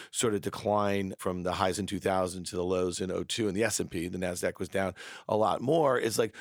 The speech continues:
when you think about leadership right now, those five or six names that make up twenty-five percent of the S and P, they make up thirty-five percent of the Nasdaq one hundred. Here's the thing.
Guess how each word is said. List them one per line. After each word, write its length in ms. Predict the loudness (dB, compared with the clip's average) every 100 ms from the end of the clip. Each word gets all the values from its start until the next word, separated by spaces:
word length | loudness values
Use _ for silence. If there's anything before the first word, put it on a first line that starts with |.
| -12 -2
when 160 | 0
you 40 | 0
think 160 | 2
about 200 | 2 2
leadership 400 | 2 0 0 0 0
right 200 | 0 0
now, 540 | 0 2 2 2 0
those 300 | 0 0 0
five 280 | 2 4 4
or 60 | 2
six 320 | 0 0 0
names 380 | 0 0 0 0
that 120 | 0
make 240 | 0 0
up 200 | 0 0
twenty-five 420 | -2 -2 2 0 0
percent 200 | 0 2
of 80 |
the 40 | 0
S 140 | 0
and 100 | -2
P, 320 | 0 0 0 -4 -12 -14 -2
they 160 | 2
make 260 | 2 2 2
up 240 | 2 0
thirty-five 840 | 0 2 2 2 6 6 4 0 _
percent 480 | -6 0 0 0 -2
of 120 | -2
the 80 | 0
Nasdaq 500 | 0 0 0 -2 0
one 140 | 0
hundred. 320 | 0 0 -2 -6 -18 -20 -8
Here's 260 | 0 2 2
the 100 | 0
thing. 260 | 0 -2